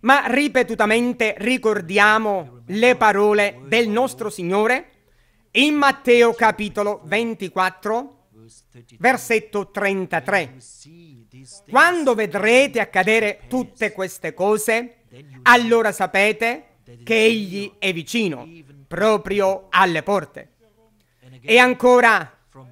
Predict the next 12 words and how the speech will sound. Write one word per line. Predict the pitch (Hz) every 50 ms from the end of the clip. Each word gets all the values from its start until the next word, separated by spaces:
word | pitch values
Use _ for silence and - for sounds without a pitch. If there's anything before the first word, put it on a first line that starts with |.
| _ _ _
in | 233 254 262 254 240
Luca | 233 277 302 320 - - 254 233
capitolo | - 240 233 233 233 190 - 226 214 214 214 -
ventuno, | 170 160 185 185 180 175 147 - 220 233 240 240 247 254 269 262 - _ _ _ _ _ _ _ _ _ _ _ _ _ _ _ _ _ _ _ _ _ _ _ 120 117
dal | 123 185 170 247 269 277
versetto | 226 240 240 220 233 - - 240 240 233 - - - 220 220 214 - -
ventinove, | 147 165 214 214 214 214 214 - 190 175 185 196 208 202 240 254 262 269 - _ _ _ _ _ _ _ _ _ _ _ _ _ _ _ _ _ _ - - 120
e | - 226 233
lì | 226 220 220 233 254 254 - - 139
sta | 123 - - - 240 226 240 -
anche | - 208 233 233 233 233 233 - 180
scritto | - - - 202 226 - - - 233 240 277 - - _ _